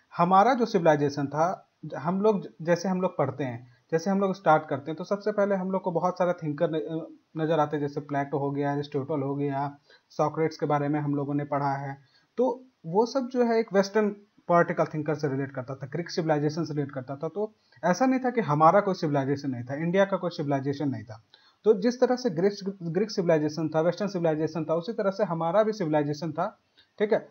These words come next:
तो उसके बारे में हम लोग पढ़ेंगे आज। अ, मतलब हम लोगों ने फर्स्ट ईयर में पढ़ा होगा इंडियन, अ, वेस्टर्न सिविलाइजेशन के बारे में, और आज हम लोग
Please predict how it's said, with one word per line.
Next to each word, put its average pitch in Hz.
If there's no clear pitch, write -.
तो 214
उसके 214
बारे 185
में 165
हम 156
लोग 147
पढ़ेंगे 143
आज। 170
अ, 202
मतलब 180
हम 180
लोगों 190
ने 202
फर्स्ट 202
ईयर 202
में 202
पढ़ा 180
होगा 185
इंडियन, 180
अ, 170
वेस्टर्न 170
सिविलाइजेशन 180
के 190
बारे 180
में, 202
और 180
आज 190
हम 196
लोग 277